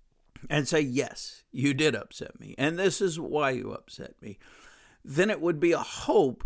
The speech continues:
that reconciliation could be had. But the reason why we would say, "Oh, no, don't worry about it. It's all good.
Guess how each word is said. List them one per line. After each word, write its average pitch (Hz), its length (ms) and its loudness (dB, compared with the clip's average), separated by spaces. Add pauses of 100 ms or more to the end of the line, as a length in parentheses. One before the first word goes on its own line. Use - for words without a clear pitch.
that 143 400 0
reconciliation 123 1800 0
could 151 520 0
be 123 220 2
had. 202 520 -2 (480)
But 143 140 -2
the 151 100 2
reason 190 760 2
why 131 600 2
we 147 220 2
would 143 220 -2
say, 147 260 2
"Oh, 139 200 6
no, 117 240 0
don't 123 200 -4
worry 107 160 -4
about 98 240 -4
it. 107 100 -2
It's 117 140 -8
all 98 220 0
good. 101 500 -8